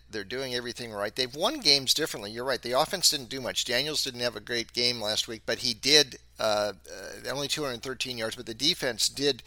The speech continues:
make that happen against Iowa State, and of course the field goals too. But they're finding different ways to win. This offense was scoring points galore, uh, a few weeks ago against Houston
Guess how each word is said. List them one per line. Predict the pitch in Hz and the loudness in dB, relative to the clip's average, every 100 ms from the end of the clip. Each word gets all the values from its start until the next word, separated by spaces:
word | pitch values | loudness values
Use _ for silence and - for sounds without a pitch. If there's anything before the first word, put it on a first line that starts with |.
| - - - - - - - | -18 -20 -20 -20 -20 -20 -8
make | 127 143 139 - - - - - | 4 6 6 2 -6 -6 -16 0
that | 131 131 120 | 6 6 8
happen | 139 147 131 | 8 8 6
against | 113 120 120 123 | 0 2 4 6
Iowa | 113 107 | 6 6
State, | - 117 104 | 2 0 -4
and | |
of | 107 | -8
course | 127 - | -8 -8
the | 113 | -8
field | 131 135 107 | -6 -6 -6
goals | 101 - | -2 0
too. | 135 | -2
But | - 127 | -8 -8
they're | |
finding | - 185 254 208 | 2 4 6 4
different | 156 160 113 | 2 0 -4
ways | 135 127 | -2 -2
to | 123 | -2
win. | 131 117 | -6 -4
This | - - | -2 0
offense | 113 190 220 170 120 - 120 | 6 6 6 2 0 -2 -2
was | 120 | 2
scoring | - - 151 160 147 117 107 - | 6 6 4 -2 -2 -4 -8 -6
points | 156 151 - | -4 -2 -2
galore, | 104 120 202 202 - - - - - | -4 -4 -2 -4 -6 -12 -18 -18 -12
uh, | - 113 | -2 0
a | 110 | 0
few | 156 135 | -2 -6
weeks | 147 - | -2 -2
ago | - 113 | 0 -2
against | 113 120 117 - | -2 -2 -2 -2
Houston | 139 135 139 131 | 0 -2 -4 -10